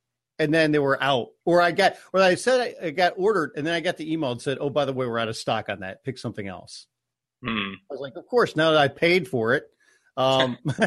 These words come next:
Speaker 1: <laughs> so we got the backstage segment where, uh, everybody is happy about this, I know. Team P C B made up. Thank God, finally.
Speaker 2: It was bound to happen, right? I mean,
Speaker 1: Right.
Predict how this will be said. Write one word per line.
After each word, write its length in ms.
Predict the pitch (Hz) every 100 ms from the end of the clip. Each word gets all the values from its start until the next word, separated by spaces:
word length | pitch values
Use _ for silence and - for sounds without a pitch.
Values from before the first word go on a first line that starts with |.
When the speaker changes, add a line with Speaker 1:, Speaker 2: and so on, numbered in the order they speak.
| - 196 208
Speaker 1:
<laughs> 640 | - - 185 - - - -
so 160 | - 180
we 140 | 175
got 200 | 180 180
the 120 | 175
backstage 540 | 156 165 170 - 160 -
segment 460 | - 147 139 147
where, 420 | 135 127 123 117 - _ _ -
uh, 180 | 135 139
everybody 500 | 196 185 202 180 180
is 140 | 165 156
happy 300 | 147 139 117
about 260 | 107 104
this, 160 | 120 -
I 80 | 110
know. 260 | 104 98 _ _ -
Team 380 | 170 196 247
P 200 | 226 202
C 220 | 208 - 180
B 420 | 135 160 190 190 _ _ -
made 600 | 127 143 165 180 180 - -
up. 320 | 127 101 _ _ _ _ _ _ _ _
Thank 200 | 190 220
God, 360 | 135 165 135 90 -
finally. 460 | 147 202 160 92 - _ _ _ _ _ _ _ _ _ _ _ _ -
Speaker 2:
It 60 |
was 260 | 170 143 - -
bound 280 | 139 147 151
to 60 |
happen, 400 | 135 139 131 117
right? 300 | 110 123 131 -
I 100 | 127
mean, 120 | 120
Speaker 1:
Right. 280 | 117 113 110